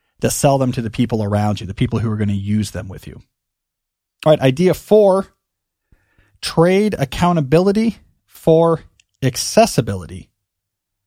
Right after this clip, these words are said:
All right. Um, so this is where you are essentially making a trade, and it's not a costless trade. There's some risk here,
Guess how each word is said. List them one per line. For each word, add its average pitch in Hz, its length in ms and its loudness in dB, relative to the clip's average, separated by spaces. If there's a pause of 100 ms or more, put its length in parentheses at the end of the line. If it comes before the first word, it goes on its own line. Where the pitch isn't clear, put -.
(260)
All 123 120 0
right. 147 200 2 (400)
Um, 156 220 6
so 190 160 4
this 220 160 -2
is 277 160 -2
where 196 360 4 (520)
you 185 160 4
are 202 80 4
essentially 240 480 0
making 175 380 2
a 202 80 2
trade, 123 520 -2 (240)
and 170 120 4
it's 170 100 -2
not 233 140 2
a 233 40 0
costless 214 540 -2
trade. 104 160 -6
There's 123 140 -6
some 202 180 0
risk 220 200 -4
here, - 260 -12